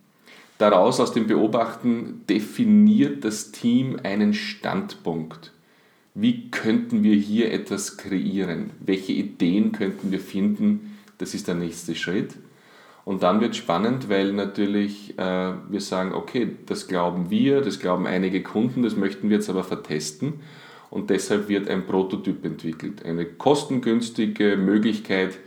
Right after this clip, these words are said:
das auf einer Webseite zu zeigen oder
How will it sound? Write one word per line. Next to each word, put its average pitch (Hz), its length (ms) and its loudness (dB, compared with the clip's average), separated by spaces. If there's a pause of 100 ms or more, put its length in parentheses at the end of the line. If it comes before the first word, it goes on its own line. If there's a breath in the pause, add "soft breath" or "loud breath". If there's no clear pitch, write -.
(440 loud breath)
das 85 160 -4
auf 85 100 0
einer 87 180 2
Webseite 104 600 2
zu - 200 -10
zeigen 90 580 2
oder 82 640 -2